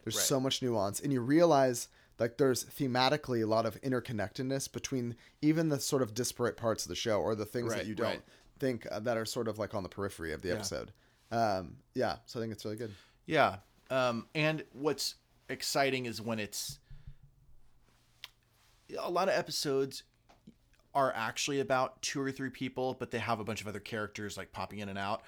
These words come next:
Speaker 2: which there's a, a lot of positive things about that. But what's impressive about this is there was no qualms. Like, this episode was about Helga and Bob with, like, a little bit from Miriam, but, like, Arnold's barely in it. Like, they're, Arnold and Grandpa are only there to, like,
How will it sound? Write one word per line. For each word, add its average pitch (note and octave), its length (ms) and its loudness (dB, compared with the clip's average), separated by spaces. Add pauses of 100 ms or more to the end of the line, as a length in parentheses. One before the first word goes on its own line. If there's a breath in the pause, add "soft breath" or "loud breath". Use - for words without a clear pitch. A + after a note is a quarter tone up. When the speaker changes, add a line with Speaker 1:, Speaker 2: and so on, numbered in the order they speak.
(120)
Speaker 2:
which - 300 2 (160)
there's C3+ 200 0
a, C3 80 -4 (100)
a G2+ 40 -14
lot A2 160 -2
of G2 100 -12
positive G2+ 340 -6
things G2+ 200 -10
about A2+ 200 -6
that. B2+ 180 0
But A2+ 80 -4
what's A#2 160 -6
impressive B2+ 380 -4
about G#2 260 -8
this C#3 380 -2 (300 soft breath)
is B2 140 -4
there A#2 120 -4
was G#2 120 -8
no A2 220 -4
qualms. F#2+ 460 -6
Like, G2 160 -14
this - 280 -4 (220 soft breath)
episode A2+ 340 -4
was G#2+ 280 -2
about G#2 240 -6
Helga G2+ 260 -6
and G2 160 -8
Bob F#2 340 -4 (300 loud breath)
with, A#2+ 180 -4
like, A2 280 0 (100)
a A2+ 100 2
little A#2+ 320 2
bit B2 280 0
from G2+ 320 -6 (320)
Miriam, B2 480 -4 (160 soft breath)
but, - 100 -8
like, C3 300 -4
Arnold's A2+ 280 -4
barely G2 340 -4
in F#2+ 80 -6
it. F#2 180 -6 (240 soft breath)
Like, A2 320 0
they're, A#2 240 0 (340)
Arnold C3+ 300 4
and A#2 180 -4
Grandpa G#2+ 360 -4
are G#2 180 -4
only A2 260 -4
there G2 300 -6
to, - 160 -10
like, G2 340 -8